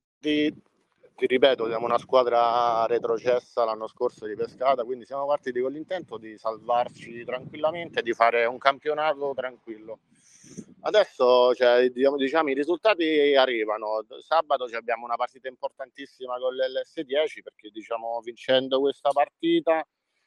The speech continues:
e poi ci abbiamo lo scontro diretto proprio contro la Conauto. Poi, eh, quello che succede, succede. Noi ripetiamo, siamo sempre con l'intento di una salvezza tranquilla.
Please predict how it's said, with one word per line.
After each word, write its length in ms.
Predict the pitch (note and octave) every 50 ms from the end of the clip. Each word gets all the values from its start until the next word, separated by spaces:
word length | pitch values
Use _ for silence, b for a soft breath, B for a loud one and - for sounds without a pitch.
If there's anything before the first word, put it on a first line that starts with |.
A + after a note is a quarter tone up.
| _ _
e 800 | - C3 B2 A#2+ A#2+ A#2+ A#2+ A#2 A#2 A#2 A#2 A#2 B2+ C3 C3 B2+
poi 140 | - D#3+ C#3+
ci 80 | A2 A2+
abbiamo 300 | A2 A2 A#2 A2+ A#2 B2
lo 60 | B2
scontro 340 | - - D3 C#3+ C3 C#3+ C#3+
diretto 340 | C3+ C3+ C#3 C#3 - - B2+
proprio 240 | C3+ C3+ C3 C3
contro 240 | B2+ C3 A#2+ G#2+ B2+
la 140 | B2+ B2 B2
Conauto. 540 | A#2+ B2 B2 A#2+ A2+ G#2+ G#2+ G#2 G2 A2 A2
Poi, 320 | A2+ C3+ A#2+ G2+ G2 F#2+
eh, 360 | G#2+ A2 - A#2 A2 A2+ A2+
quello 220 | G#2+ B2 B2 B2+ B2+
che 100 | B2 B2
succede, 560 | - _ B2+ A#2+ - - C3+ B2+ A#2+ A2+ G#2+
succede. 400 | G2+ A#2+ - - B2+ G#2 F#2 G#2
Noi 200 | A2+ C#3+ C#3 B2
ripetiamo, 600 | A#2+ A#2 B2+ A2+ C#3 C3 C3 C3+ A#2 A2+ A2 A#2
siamo 340 | A2+ _ - B2 B2 B2 C3+
sempre 480 | A#2+ - D3 D3 D3 - - C#3 C3+ C3
con 140 | C3 C3 B2+
l'intento 540 | C3 C3 B2+ - C3 C3 B2 - - B2
di 340 | A#2+ A#2 A#2+ A2+ A#2+ A#2 A#2
una 140 | A#2+ B2+ A#2+
salvezza 440 | - A#2+ A#2+ A2+ B2+ B2+ - - B2
tranquilla. 520 | A2+ A2+ A#2 G#2+ _ _ G2 F#2+ F2 F#2+